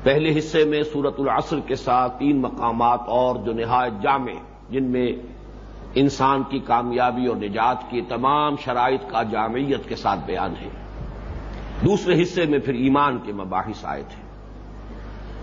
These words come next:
تیسرے میں اب اعمال صالحہ کی بحث جاری ہے۔ اس میں جو ترتیب رہی،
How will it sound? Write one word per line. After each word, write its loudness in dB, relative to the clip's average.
تیسرے 4
میں 4
اب 2
اعمال 2
صالحہ 2
کی -8
بحث -8
جاری -6
ہے۔ -16
اس 2
میں 6
جو 2
ترتیب 2
رہی، 4